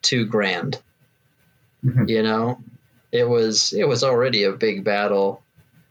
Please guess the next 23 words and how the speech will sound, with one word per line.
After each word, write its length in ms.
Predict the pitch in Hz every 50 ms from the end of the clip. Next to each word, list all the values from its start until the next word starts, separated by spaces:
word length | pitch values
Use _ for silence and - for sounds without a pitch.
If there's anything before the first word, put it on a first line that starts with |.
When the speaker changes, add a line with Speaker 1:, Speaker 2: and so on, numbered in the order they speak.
| _ _ -
Speaker 1:
hordes 380 | 120 120 117 113 113 104 101 -
of 140 | 104 -
people 400 | - - 113 110 - 117 110 104
coming 360 | 104 - 120 110 107 107 104 107
at 140 | 104 104 104
it 120 | 107 104 107
in 140 | 104 101
this 360 | 101 101 104 104 - - - - -
alley 500 | 113 113 110 110 110 107 104 104 110 - _ _ _ _ _ _ _ _ _ _ _ _ _ _ -
of 260 | 113 110 101 98 113
a 60 | 113 101
valley, 640 | 98 101 - 107 104 107 110 107 101 101 107 113
you 260 | 113 113 117 107 107
know, 420 | 104 104 104 104 104 107 113 117 - - - -
and, 440 | 123 117 110 107 107 101 101 101
uh, 340 | 107 104 101 98 101 101 117 - _ _ _ _ _ _ _ _ _ _ _ _ _ _ _ _ _ _ _ _ _ _ - - _ -
just, 440 | 123 113 101 - - - - - - _
man, 420 | - 127 123 117 110 95 - 123 - - _ -
really 460 | 135 139 147 135 123 113 107 104 104 - _
cool 480 | - - - 127 123 117 110 107 104 104
with 140 | 104 101 101
the 80 | - 101
setup, 720 | - - 139 131 127 123 117 113 110 110 110 113 117 -